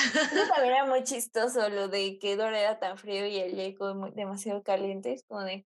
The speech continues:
Speaker 2: <laughs>
Speaker 1: ok.
Speaker 2: Que también llega, bueno, desde mis, mi perspectiva, es como
Speaker 1: Ante-,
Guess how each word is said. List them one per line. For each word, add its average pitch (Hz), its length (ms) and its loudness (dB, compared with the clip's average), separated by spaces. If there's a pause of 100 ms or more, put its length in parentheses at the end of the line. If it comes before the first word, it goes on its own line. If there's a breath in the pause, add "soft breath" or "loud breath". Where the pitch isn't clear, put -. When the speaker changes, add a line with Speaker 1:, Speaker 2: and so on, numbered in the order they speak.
(400)
Speaker 2:
<laughs> 320 280 2
Speaker 1:
ok. 247 840 2 (960 loud breath)
Speaker 2:
Que 320 140 2
también 349 440 2 (480)
llega, 247 400 0 (240)
bueno, 214 280 0
desde 208 280 -2
mis, 214 260 -6 (120)
mi 208 160 -4
perspectiva, 202 880 -4 (260)
es 254 140 -4
como 220 240 2
Speaker 1:
Ante-, 214 100 0